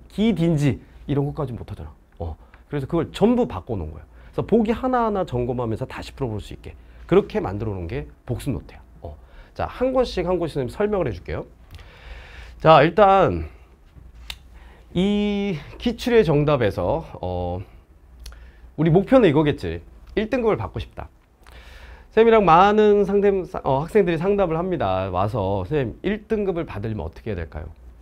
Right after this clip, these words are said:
일 등급을 받고 싶은데 어떻게 해야 될까요?" 그런 상담을 많이 해요. 그러면, 어, 쌤 어떻게 상담을 해주냐면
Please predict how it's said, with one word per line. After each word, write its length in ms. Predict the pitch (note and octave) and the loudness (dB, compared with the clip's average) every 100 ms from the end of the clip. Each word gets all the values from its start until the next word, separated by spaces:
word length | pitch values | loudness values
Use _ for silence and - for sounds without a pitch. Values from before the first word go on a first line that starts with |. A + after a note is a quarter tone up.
| - - _ - | -20 -20 _ -4
일 200 | F3 - | -4 -2
등급을 260 | C4 G#3+ | 0 2
받고 240 | D#3 G2+ C3 | 0 -4 -8
싶은데 440 | - A2+ F2 D#2+ C#2 | -6 -6 -4 -6 -2
어떻게 300 | D#3 E3+ G3 | -2 0 -4
해야 60 | |
될까요?" 280 | E2+ D#2+ - - - - - - - _ - | -4 -10 -16 -20 -20 -20 -20 -20 -20 _ 0
그런 180 | G3+ G#3+ | 6 6
상담을 320 | A3 G#3+ D#3+ | 6 2 0
많이 220 | F2 D2+ | -4 -6
해요. 100 | D2+ - - - - - - - | -8 -12 -20 -20 -20 -20 -16 -4
그러면, 360 | F3 E3+ D#3 - - - - - - - - _ | 0 2 0 -6 -20 -20 -20 -20 -20 -20 -20 _
어, 580 | - A#2+ A#2 A#2 A#2 A2+ - - - - | -6 -4 -4 -4 -6 -10 -18 -20 -20 0
쌤 160 | G#3 | 2
어떻게 240 | D#3+ - F#3+ | 2 2 0
상담을 320 | F3 E3 C#3+ | 0 -2 -2
해주냐면 440 | D3 A2+ D#2 A#2+ | -2 -4 -4 -8